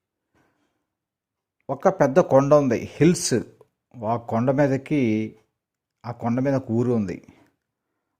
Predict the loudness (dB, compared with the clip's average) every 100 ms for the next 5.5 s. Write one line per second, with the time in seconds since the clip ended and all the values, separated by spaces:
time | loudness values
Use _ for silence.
0 | -6 -2 0 0 0 0 2 0 0 0
1 | 2 0 -2 -10 -20 _ _ _ -18 -14
2 | -8 -6 -6 -12 -20 -12 -10 -8 -4 -2
3 | -4 -8 _ _ _ _ _ _ -14 -10
4 | -6 -6 -4 -6 -6 -8 -8 -4 -4 -2
5 | 0 0 2 2